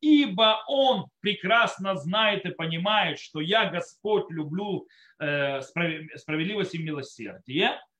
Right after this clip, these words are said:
э, и праведный суд. Поэтому, когда я делаю суд, только справедливо, поэтому он будет, э, то есть я делаю суд только справедливо, поэтому он заповедует это своим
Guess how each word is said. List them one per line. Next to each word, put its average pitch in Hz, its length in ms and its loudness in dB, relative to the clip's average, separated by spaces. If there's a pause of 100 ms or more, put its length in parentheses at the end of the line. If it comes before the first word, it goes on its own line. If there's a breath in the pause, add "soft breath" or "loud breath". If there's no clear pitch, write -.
э, 165 380 0
и 165 40 -2
праведный 170 420 0
суд. - 340 -8 (400 soft breath)
Поэтому, 262 580 2
когда 196 380 0
я 208 140 2
делаю 254 320 0
суд, 359 640 2 (840)
только 302 580 4
справедливо, 240 840 0 (280)
поэтому 240 840 0
он 220 420 0
будет, 226 520 -6 (180)
э, 165 300 -2
то 156 180 -12
есть 135 120 -20
я 190 140 2
делаю 175 200 0
суд - 220 -8
только 156 180 -10
справедливо, 190 480 -4
поэтому 220 500 -4
он 190 220 -4
заповедует 156 680 -6
это 151 200 -8
своим 143 420 -8